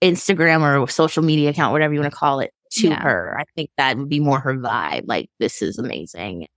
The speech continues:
Speaker 1: And how can we capitalize on that?" Like, she'll have
Speaker 2: Yeah.
Speaker 1: that about it and things
Speaker 2: Ha-,
Speaker 1: like
Speaker 2: have you been in touch with any of the sisters or anything since you appeared on the show?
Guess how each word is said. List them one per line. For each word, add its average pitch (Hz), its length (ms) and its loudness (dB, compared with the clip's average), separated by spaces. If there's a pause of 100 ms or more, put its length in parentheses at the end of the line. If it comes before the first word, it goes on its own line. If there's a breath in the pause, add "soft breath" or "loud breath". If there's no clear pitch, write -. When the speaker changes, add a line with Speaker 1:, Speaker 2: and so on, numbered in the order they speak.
(100)
Speaker 1:
And 85 140 -6
how 131 200 2
can 143 240 0
we 131 200 2
capitalize 120 680 0
on 110 140 0
that?" 127 100 -2
Like, 185 140 0
she'll 190 220 2
have 160 240 2
Speaker 2:
Yeah. 214 300 2
Speaker 1:
that 202 80 -14 (500)
about - 200 -12
it - 100 -16 (480)
and 214 180 0
things - 180 0
Speaker 2:
Ha-, 269 120 4
Speaker 1:
like 233 120 -6
Speaker 2:
have 277 200 -4
you 285 160 -2
been 311 220 0
in 269 120 2
touch - 400 -4
with 240 180 -6
any 220 360 -2
of 208 180 -2 (100)
the 202 320 2
sisters 214 800 -2
or 208 100 2
anything 208 480 -2
since 220 520 0
you 269 140 2
appeared 277 300 -2
on 277 140 2
the 285 80 2
show? 302 380 0